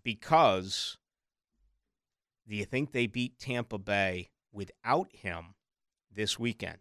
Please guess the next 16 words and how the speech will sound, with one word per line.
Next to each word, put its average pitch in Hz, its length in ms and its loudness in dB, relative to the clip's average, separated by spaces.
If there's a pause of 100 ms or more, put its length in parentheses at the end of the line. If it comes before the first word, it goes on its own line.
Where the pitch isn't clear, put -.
This - 140 -10
game 101 260 -4
is 92 120 -12
just - 400 -2
as 143 160 -4
important 131 560 -6
to 123 80 -10
the 107 80 -8
Buccaneers 98 720 -6 (520)
as 101 220 0
it 101 120 -4
is 90 380 -2 (120)
for 107 140 -14
the 90 80 -12
Jaguars. 85 720 -8
So 80 260 -8